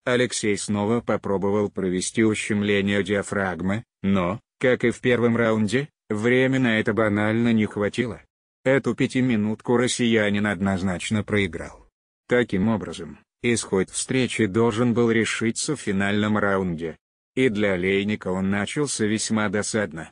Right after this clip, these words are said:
Удав в стойке пропустил неприятный удар от соперника, в результате чего у него открылось рассечение в области лба.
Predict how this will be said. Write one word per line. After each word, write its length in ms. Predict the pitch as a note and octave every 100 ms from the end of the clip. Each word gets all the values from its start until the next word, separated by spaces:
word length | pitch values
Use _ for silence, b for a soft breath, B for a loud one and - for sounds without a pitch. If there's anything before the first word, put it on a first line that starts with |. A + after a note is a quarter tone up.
| _ _ _ _
Удав 400 | B2 A2+ A#2 A2
в 60 | -
стойке 500 | - G2+ G#2+ - A#2
пропустил 680 | A#2+ - G2 - - G2
неприятный 760 | G2 G2 G2+ G2 G2+ G2 G#2 G#2
удар 260 | F#2+ G#2+
от 120 | A2 -
соперника, 840 | G#2+ F2+ G2+ G2+ A2 A#2 D#2+ - _ _
в 140 | G#2
результате 680 | A#2 A2+ A#2 G#2 A2+ G#2 A2
чего 360 | - A#2+ A#2 A#2+
у 60 |
него 280 | A2 G#2 G#2
открылось 560 | G#2 - G2 F#2+ G2 A#2
рассечение 800 | A2 - G#2 - G#2 G2+ G#2 G#2
в 80 |
области 460 | G2+ F#2+ F#2+ - -
лба. 480 | F#2+ D#2 B2+ A2+